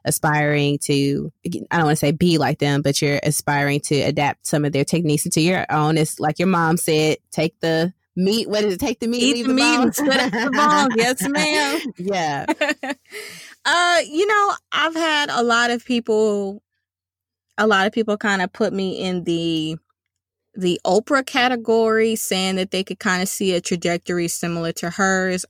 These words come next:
Speaker 2: Um,
Speaker 1: Mm.
Speaker 2: I do definitely, definitely appreciate that, and I do definitely, um,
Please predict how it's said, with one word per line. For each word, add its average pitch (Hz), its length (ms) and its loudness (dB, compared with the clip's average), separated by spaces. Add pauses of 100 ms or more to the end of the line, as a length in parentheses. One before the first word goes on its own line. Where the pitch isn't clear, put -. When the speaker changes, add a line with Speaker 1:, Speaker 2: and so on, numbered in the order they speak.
Speaker 2:
Um, 170 720 2 (100)
Speaker 1:
Mm. 151 280 0 (340)
Speaker 2:
I 196 140 4
do 220 180 4
definitely, 185 800 2
definitely 190 400 0
appreciate 180 520 -2
that, 170 140 2
and 170 120 0
I 165 80 0
do 175 200 2
definitely, 160 800 -2
um, 151 500 -4